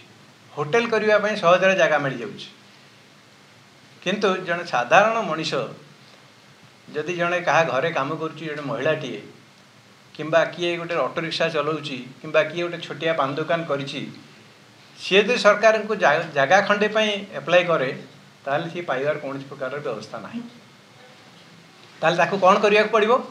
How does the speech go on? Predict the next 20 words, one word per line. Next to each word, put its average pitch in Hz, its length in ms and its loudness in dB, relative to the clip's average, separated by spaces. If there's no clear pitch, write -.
ନା, 180 120 2
ଯାଇକିରି 196 400 2
ଗୋଟେ 202 220 -2
ଜାଗାରେ 196 360 4
ଯଦି 208 240 -4
ସିଏ 196 180 -2
ଅବରୋଧ 196 400 8
କରିବ 170 440 4
ଜବରଦସ୍ତି 185 600 8
ସରକାରୀ 165 380 2
ଜାଗାରେ, 143 480 2
ତାହେଲେ 208 540 8
ସରକାର 156 320 4
ତାକୁ 180 260 -2
ରେକଗ୍ନାଇଜ୍ 147 520 0
କରିବେ, 127 360 -10
ତା 143 140 2
ନାଁରେ 139 300 0
ଜମି 113 200 -8
ଦେବେ। - 240 -16